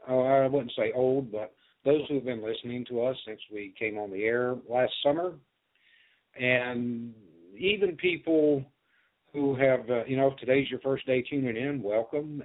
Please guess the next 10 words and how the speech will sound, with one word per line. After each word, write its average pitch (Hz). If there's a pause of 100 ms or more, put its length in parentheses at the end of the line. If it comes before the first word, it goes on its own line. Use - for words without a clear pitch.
and 101
thank 117
you 123
for 143
tuning 113
in. 143
And 131
for 127
those 147 (100)
who 135